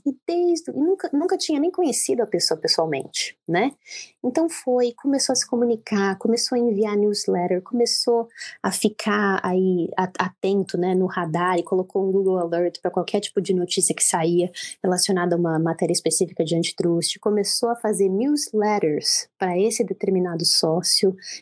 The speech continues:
em matéria de antitrust que envolviam Brasil e Estados Unidos. E, assim, foi um processo que demorou um ano e meio a dois anos. E, finalmente, depois do L L M, ele sentou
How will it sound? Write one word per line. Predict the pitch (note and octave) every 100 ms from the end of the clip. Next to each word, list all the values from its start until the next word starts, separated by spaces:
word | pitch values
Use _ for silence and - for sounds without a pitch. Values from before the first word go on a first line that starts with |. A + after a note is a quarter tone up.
| -
em | F#3+
matéria | F3+ - G3
de | F#3
antitrust | F3 - F3+ F3 - -
que |
envolviam | F#3 F3 E3+ F3 E3+
Brasil | E3+ E3 D#3 F3 F#3+ F#3+
e | F#3+
Estados | F#3+ - E3+ D#3+
Unidos. | E3 D#3+ E3 F3 - - - - - _ _ A#3+
E, | A3+
assim, | C4 - D4 B3 F#3 - -
foi | B3
um | C#4+
processo | A3 G3+ - G#3+ C#4+ - G3+
que | G3+
demorou | F#3+ G3 F#3+ F#3+ A3+ B3 A#3+ _
um | G3+ G#3+
ano | A#3
e |
meio | F#3+ A#3+
a |
dois | A3 B3 A#3+
anos. | F#3+ G3 D#3 - - - _ -
E, |
finalmente, | - D4+ E4+ A#3+ A3 -
depois | A3 F#3+ F#3
do |
L | F3+ E3+ F3
L |
M, | A#3 G#3 F3 - _ _ _ _ _ -
ele | G#3+
sentou | G3+ A3 A3 A3 G3 A#3